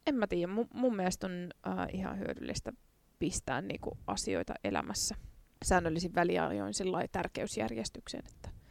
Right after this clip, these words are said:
että ajattelee sitä, että, että tota, kaikilla ei oo läheskään sitä, mitä meillä on, mm, niinku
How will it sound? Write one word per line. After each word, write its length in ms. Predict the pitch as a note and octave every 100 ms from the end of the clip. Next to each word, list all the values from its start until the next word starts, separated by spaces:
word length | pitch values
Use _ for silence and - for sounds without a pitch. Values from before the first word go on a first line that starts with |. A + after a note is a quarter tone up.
| - - - -
että 160 | -
ajattelee 540 | F#3 F#3+ - G3 G3 -
sitä, 340 | - - -
että, 300 | - - - - _
että 340 | - G#3+ - A#3
tota, 360 | - - A2 - - - _ -
kaikilla 480 | - F#3 F#3 F#3 F3+
ei 260 | F#3+ F#3 F3+
oo 140 | F#3 - - -
läheskään 520 | B3+ A#3 F#3+ - D3
sitä, 240 | D#3+ - F#3 - _ _ _ -
mitä 260 | F#3+ F3+
meillä 340 | F3 E3+ E3 D#3+ -
on, 240 | C#2+ G3+ - - - - _ _ -
mm, 300 | F3 F3+ E3 - G3+
niinku 320 | F#3 - -